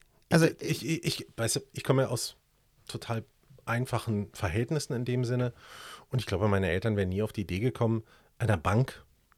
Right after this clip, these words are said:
Speaker 2: genau,
Speaker 1: Nicht zu vertrauen?
Speaker 2: nicht zu vertrauen, sondern
Speaker 1: Ah,
Speaker 2: weil die
Speaker 1: okay.
Speaker 2: Bank ist ja immer da. So.
Speaker 1: Jetzt habe ich's
Speaker 2: So,
Speaker 1: verstanden.
Speaker 2: so gewisse Dinge sind immer
Speaker 1: Okay.
Speaker 2: da. Und es ist ja auch sehr angenehm, davon auszugehen, äh, dass sie immer da sind, dass, dass die Veränderung die jetzt nicht trifft. So.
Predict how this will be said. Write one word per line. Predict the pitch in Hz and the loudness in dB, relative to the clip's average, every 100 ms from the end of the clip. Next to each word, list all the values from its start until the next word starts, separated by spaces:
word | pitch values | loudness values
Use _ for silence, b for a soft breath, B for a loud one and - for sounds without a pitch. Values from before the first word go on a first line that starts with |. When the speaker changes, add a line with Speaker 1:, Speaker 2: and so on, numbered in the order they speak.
| - | 2
Speaker 2:
genau, | 160 | 4
Speaker 1:
Nicht | 165 - | 4 4
zu | 170 | 4
vertrauen? | 180 175 165 175 214 | 4 2 2 4 4
Speaker 2:
nicht | 123 - | 4 2
zu | |
vertrauen, | 110 - 90 82 | -4 -2 -2 0
sondern | 104 110 | 4 6
Speaker 1:
Ah, | 156 | 8
Speaker 2:
weil | 135 135 | 8 8
die | |
Speaker 1:
okay. | 147 | 8
Speaker 2:
Bank | 120 135 | 8 6
ist | - | 2
ja | 117 | 4
immer | 120 113 | 4 4
da. | 82 69 - _ | 2 0 -8 _
So. | 104 | -2
Speaker 1:
Jetzt | 151 - | -2 0
habe | 147 | 2
ich's | 147 | 2
Speaker 2:
So, | - | 2
Speaker 1:
verstanden. | 135 143 131 135 | 2 2 0 0
Speaker 2:
so | 117 | 2
gewisse | 120 160 - | 2 4 4
Dinge | 123 147 131 | 4 4 4
sind | 123 - | 2 0
immer | - 127 123 110 - _ | 4 6 6 2 -8 _
Speaker 1:
Okay. | 175 123 | -2 4
Speaker 2:
da. | 107 151 233 214 - | 6 6 2 -2 -2
Und | 131 | 0
es | 123 | 0
ist | 156 156 | 0 2
ja | 165 | 2
auch | 120 | 2
sehr | - 95 | 0 -2
angenehm, | 95 123 143 147 185 226 - | -2 -2 -2 0 -2 -4 -6
davon | 110 101 | -6 -4
auszugehen, | 85 123 - 131 143 151 B B B B - | -4 -4 -8 -4 -4 -4 B B B B -6
äh, | 104 110 - | -2 -2 -2
dass | 123 135 - | 0 0 2
sie | 131 | 0
immer | - 95 85 | -2 -4 -4
da | 80 76 85 | -6 -10 -10
sind, | 85 71 | -10 -8
dass, | 92 - | -8 -6
dass | - 90 | -6 -6
die | - | -6
Veränderung | - 85 107 107 110 | -6 -4 -4 -4 -6
die | 104 | -6
jetzt | 107 110 - | -6 -4 -4
nicht | 98 - | -6 -6
trifft. | - - - | -12 -16 -16
So. | - - | -18 -18